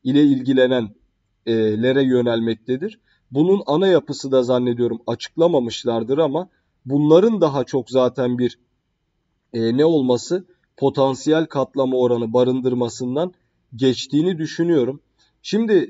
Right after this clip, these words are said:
e, burada şunu söyleyeyim. Zaten web üçler, bakın web üç, e, piyasasına hala yönelilir mi?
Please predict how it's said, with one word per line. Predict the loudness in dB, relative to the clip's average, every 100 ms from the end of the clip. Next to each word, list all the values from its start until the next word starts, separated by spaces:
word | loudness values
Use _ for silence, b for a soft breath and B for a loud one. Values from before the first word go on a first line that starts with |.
| 0
e, | -2 0
burada | 0 0 0
şunu | -2 -4 -2
söyleyeyim. | -2 -2 -4 -2
Zaten | 0 0 0 -4
web | 0 -2 -2
üçler, | -8 -4 -4 -4
bakın | -8 -10 -2
web | 0 0
üç, | -2 -12 -20 _ 0
e, | 0 0
piyasasına | 0 0 0 -4 -4 -4 -2
hala | -2 0 0 0 -6 -10
yönelilir | -4 0 0 0 0 -2
mi? | -8